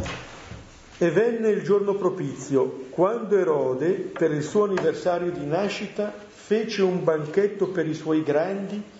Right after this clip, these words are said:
gli ufficiali e i primi della Galilea. Ed entrata la figlia della stessa Erodiade, avendo danzato, piacque a Erode e ai commensali.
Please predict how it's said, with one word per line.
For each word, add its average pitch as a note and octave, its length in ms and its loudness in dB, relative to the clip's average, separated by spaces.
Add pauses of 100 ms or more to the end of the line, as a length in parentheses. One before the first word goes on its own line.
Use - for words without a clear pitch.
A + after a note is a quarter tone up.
(260)
gli C#3 140 -6
ufficiali F3 1000 -2
e E3 100 -2
i D3 100 0
primi E3 380 0
della C#3+ 220 2
Galilea. A#2+ 680 -2 (800)
Ed D#3 180 0
entrata E3+ 520 2
la D3+ 100 -2
figlia F#3+ 240 -2
della D3+ 220 2
stessa E3+ 380 -2
Erodiade, D#3+ 640 2
avendo D3 360 -2
danzato, C#3 960 -4 (420)
piacque F3+ 580 0
a C#3 40 4
Erode G#3 680 0
e D#3 80 2
ai D#3+ 140 2
commensali. C#3 960 -4